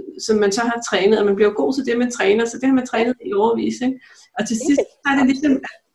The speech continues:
Speaker 1: man har fået den her historie ind i hovedet om, at hvis jeg ikke planlægger alle mine måltider, så går det galt.
Speaker 2: Ja.
Speaker 1: Og selvom at det går galt, det går galt, det går galt, fordi at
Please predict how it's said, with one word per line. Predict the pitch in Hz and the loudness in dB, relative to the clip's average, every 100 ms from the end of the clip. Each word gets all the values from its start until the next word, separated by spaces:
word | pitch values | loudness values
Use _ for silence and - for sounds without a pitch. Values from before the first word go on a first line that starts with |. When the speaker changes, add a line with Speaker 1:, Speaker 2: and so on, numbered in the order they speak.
| _ | _
Speaker 1:
man | 247 214 214 | -2 2 2
har | 202 240 240 | 0 -6 0
fået | 226 202 196 196 190 - _ - | 4 8 8 8 2 -10 _ 0
den | 233 | 2
her | 247 | 2
historie | 214 220 - 262 247 233 | 0 -2 -2 -4 -2 0
ind | 220 | 0
i | 226 | 2
hovedet | 226 247 269 269 | 2 2 0 0
om, | 226 226 - - | -2 -4 -12 -8
at | 196 | -4
hvis | 196 196 | -2 2
jeg | 254 226 | 4 4
ikke | 226 - | 0 0
planlægger | 214 208 233 208 | 4 4 4 2
alle | 180 202 | 2 2
mine | 202 185 | 2 2
måltider, | 185 220 - 233 220 - | 2 0 -4 -4 -6 -10
så | - 196 | -8 -4
går | 202 | -4
det | 196 | -2
galt. | 151 - - - _ 370 | -4 -6 -10 -20 _ -14
Speaker 2:
Ja. | - - | -14 -6
Speaker 1:
Og | 214 | -2
selvom | 311 277 254 | 2 2 2
at | 226 226 | 0 4
det | 208 | 4
går | 208 190 | 4 2
galt, | 254 262 262 | 2 0 -2
det | |
går | - 202 | -4 -2
galt, | 226 220 | -2 -2
det | 196 | -6
går | 185 | -4
galt, | 226 226 226 | -4 -4 -6
fordi | 208 208 | -4 -4
at | 180 | -4